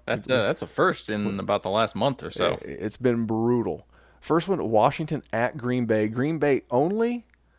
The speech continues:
Speaker 2: uh, laying ten and a half at home, forty-three point over and under, six T Ds. And, and, and when you, when you take that off the top, they think Washington's gonna score about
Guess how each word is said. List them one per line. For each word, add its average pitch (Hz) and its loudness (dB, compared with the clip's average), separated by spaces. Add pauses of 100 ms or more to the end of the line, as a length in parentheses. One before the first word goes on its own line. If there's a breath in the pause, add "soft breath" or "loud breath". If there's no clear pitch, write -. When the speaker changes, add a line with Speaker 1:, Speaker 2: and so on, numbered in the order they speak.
(400)
Speaker 2:
uh, 110 2
laying 131 0
ten 151 -2
and 175 0
a 143 0
half 135 -4 (880)
at 139 4
home, 120 2 (160)
forty-three 175 0
point 156 0
over 135 6
and 123 2
under, 107 0
six - -6
T 185 -6
Ds. 131 -4 (400 soft breath)
And, 123 4
and, 127 -2
and 123 2
when 123 0
you, 117 0
when 117 -4
you 113 -4
take 202 -6
that 170 0
off 151 2
the - -6
top, 117 0
they 120 0
think 127 -2
Washington's 110 2
gonna 98 -4
score 104 -4
about 95 0